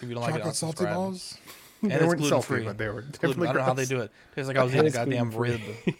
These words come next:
Speaker 4: <laughs>
Speaker 1: Tastes like I was eating a goddamn rib. Uh, let's see here. So, um, Hot Toys, um, Hobo Goblin, I think is what we called it. The, uh, Green Goblin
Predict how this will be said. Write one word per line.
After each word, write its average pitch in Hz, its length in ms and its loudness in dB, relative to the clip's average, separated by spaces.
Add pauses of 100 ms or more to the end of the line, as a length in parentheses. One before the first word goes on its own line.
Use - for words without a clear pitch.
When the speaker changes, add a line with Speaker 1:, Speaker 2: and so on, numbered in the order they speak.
Speaker 4:
<laughs> 165 80 2 (500)
Speaker 1:
Tastes 127 140 -10
like 117 80 -2
I 113 40 -4
was 113 120 -6
eating 107 100 -10
a 113 60 -6
goddamn 110 320 -6
rib. 104 380 -8 (800)
Uh, 143 260 2
let's 156 260 -2
see 170 160 -2
here. 143 160 0
So, 143 520 0
um, 139 580 0 (1120)
Hot - 300 -4
Toys, 139 480 -2
um, 117 720 -6
Hobo 131 400 -6
Goblin, 110 360 -4
I 104 60 -10
think 110 140 -8
is 104 100 -14
what - 80 -12
we - 60 -20
called 113 240 -8
it. 104 100 -8 (480)
The, 127 420 -4
uh, 117 360 -4 (160)
Green 156 200 -4
Goblin 135 320 0